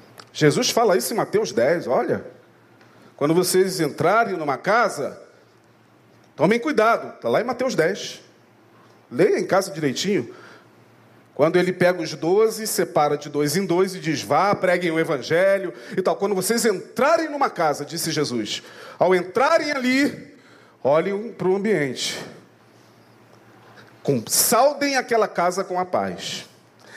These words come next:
Se as pessoas daquele lugar", diz-, disse Jesus,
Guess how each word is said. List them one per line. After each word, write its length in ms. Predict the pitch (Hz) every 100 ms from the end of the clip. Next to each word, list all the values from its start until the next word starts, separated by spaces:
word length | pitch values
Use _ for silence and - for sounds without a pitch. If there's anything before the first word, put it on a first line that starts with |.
| - -
Se 260 | - - 214
as 160 | 226 -
pessoas 800 | 220 208 - - 302 339 302
daquele 300 | 254 247 247
lugar", 280 | 226 170 156
diz-, 300 | - 170 -
disse 260 | 143 180 175
Jesus, 380 | 156 135 120